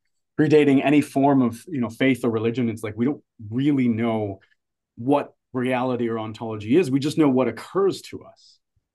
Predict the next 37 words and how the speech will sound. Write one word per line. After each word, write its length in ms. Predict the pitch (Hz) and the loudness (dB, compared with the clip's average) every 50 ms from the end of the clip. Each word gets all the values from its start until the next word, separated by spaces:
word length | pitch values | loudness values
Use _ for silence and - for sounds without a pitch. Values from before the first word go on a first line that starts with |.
| _ _ _ _ _ - | _ _ _ _ _ -12
And 120 | - 127 123 | -10 -4 -2
so 80 | 156 | 0
eventually 320 | 143 151 180 180 - 180 160 | 2 2 0 0 0 0 0
you 80 | 147 | 0
do 140 | 135 156 160 | 0 0 0
have 140 | 165 165 165 | 0 0 -2
this 140 | 139 120 - | -4 -10 -10
fork 280 | - 175 196 220 214 | -6 -6 -6 -4 -4
in 80 | 175 143 | -4 -2
the 80 | 131 | -2
road. 180 | 120 117 110 110 | -2 -4 -4 -4
And, 160 | 117 120 120 | -4 -6 -6
and 160 | 143 127 117 | -6 -6 -4
we 140 | 113 120 117 - | -4 -6 -8 -8
explored 340 | - - - - 165 196 190 | -12 -12 -8 -4 -4 -4 -4
this 100 | 160 - | -4 -4
a 60 | 120 | -2
lot 100 | 120 143 | -2 -2
in 80 | 190 175 | 0 0
the 60 | 123 | -2
writers' 260 | 117 110 107 101 - | -2 -2 -4 -6 -8
room. 160 | 117 110 107 | -8 -8 -8
It's 120 | 110 107 127 | -6 -2 -2
like, 160 | 120 110 107 | -2 -2 0
when, 520 | 104 127 143 151 151 147 143 135 - - _ _ _ _ _ _ - | 0 2 4 4 4 4 2 0 -2 -6 _ _ _ _ _ _ -4
you 80 | 123 | -2
know, 60 | 123 | -2
asking 300 | 113 127 139 - 147 127 | -2 -2 -4 -2 -2 -2
questions 380 | - - 131 127 - 135 123 113 | 0 0 -2 -2 -2 -4 -4 -4
to 60 | - | -4
my 80 | 120 110 | -6 -6
fellow 200 | 110 127 113 110 | -4 -4 -4 -4
writers, 280 | 107 117 123 131 117 | -2 -4 -4 -4 -4
like, 140 | 110 107 101 | -6 -8 -8
when 220 | 110 113 135 143 156 | -4 -2 -2 -2 -2
have 180 | 156 156 127 | -4 -6 -6
you 320 | 120 120 131 131 131 127 | -2 0 0 2 2 0